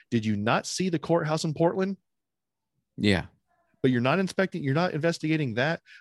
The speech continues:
Speaker 1: but, oh, you're gonna inspect it when it actually affects you. That's our
Speaker 2: Yeah.
Speaker 1: government right now. And that,
Speaker 2: Yeah.
Speaker 1: and, and that is, uh, all politicians saying that. That's why I'm, I don't, I can't stand my government right now. I'm like, "You guys are, like,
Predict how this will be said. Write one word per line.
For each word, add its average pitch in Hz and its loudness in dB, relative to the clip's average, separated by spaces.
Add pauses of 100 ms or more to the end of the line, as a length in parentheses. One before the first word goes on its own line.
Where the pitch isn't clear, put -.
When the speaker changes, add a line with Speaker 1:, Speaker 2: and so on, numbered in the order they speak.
Speaker 1:
but, 117 2
oh, 160 0
you're 170 -2
gonna 214 -4
inspect 233 -8
it 113 0
when 127 0
it 123 -4
actually 170 -6
affects - -6
you. 92 -2 (300)
That's 113 0
our 117 0
Speaker 2:
Yeah. 76 -6
Speaker 1:
government 110 0
right 90 -6
now. 87 -8
And 107 -2
that, 127 0
Speaker 2:
Yeah. 143 -6
Speaker 1:
and, 120 -4
and 113 -4
that 156 -2 (180)
is, 113 0 (360)
uh, 101 -2 (360)
all 113 2
politicians 90 -8
saying 85 -8
that. 85 -10
That's 113 -4
why 95 0
I'm, 98 -2 (420)
I 107 -2
don't, 117 0
I 107 -4
can't 92 -6
stand 104 -4
my 87 -6
government 87 -6
right 87 -8
now. 87 -6
I'm 87 -4
like, 92 -8
"You 110 -4
guys 110 2
are, - -8
like, 98 -6